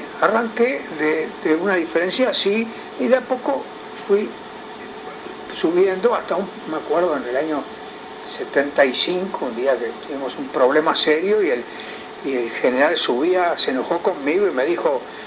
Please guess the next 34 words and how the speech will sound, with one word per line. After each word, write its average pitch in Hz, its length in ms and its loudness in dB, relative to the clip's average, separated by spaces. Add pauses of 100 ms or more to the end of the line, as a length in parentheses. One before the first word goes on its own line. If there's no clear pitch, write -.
(240)
"En 156 140 4
febrero 214 580 4 (1400)
usted - 460 4 (100)
era 175 240 4
esto", 135 440 -2 (120)
y 120 60 0
me 131 200 -2
dijo, 127 140 0
y 147 80 4
agarró 139 280 4
de 175 80 4
la 156 80 2
mesa 180 220 0
un 151 60 0
cenicero 151 420 0
chiquitito 135 420 0
así, 117 260 -2 (720)
"y 143 60 4
las 147 120 6
Fuerzas 185 280 0
Armadas 190 260 0
eran 180 200 0
esto", 170 300 -2
y 123 40 2
agarró 123 200 2
un 147 160 -6
florero. 139 440 2 (800)
<laughs> - 800 -12
"Ahora 233 440 6 (300)
usted - 300 2
es - 160 -2 (340)
esto - 500 2 (360)
<laughs> - 360 -8
y, 202 280 6